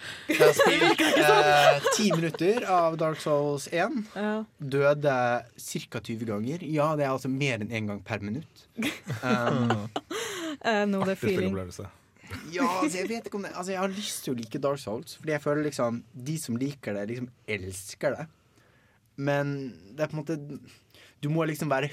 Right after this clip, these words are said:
Speaker 1: hundre prosent på hogget hele tiden for å ikke dø når som helst. Det er liksom,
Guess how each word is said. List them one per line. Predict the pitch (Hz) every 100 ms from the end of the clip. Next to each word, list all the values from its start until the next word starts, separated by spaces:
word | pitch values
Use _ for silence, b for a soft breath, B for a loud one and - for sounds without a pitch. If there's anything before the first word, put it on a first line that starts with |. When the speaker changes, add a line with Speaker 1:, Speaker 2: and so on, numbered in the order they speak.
| -
Speaker 1:
hundre | 139 147 151
prosent | 135 135 135
på | 123
hogget | 135 123 104 b b -
hele | 131 135 135
tiden | 131 113 107 104
for | 131
å | 113
ikke | 107 113
dø | 120 107
når | 120 127 -
som | 107
helst. | 123 131
Det |
er | 123
liksom, | 123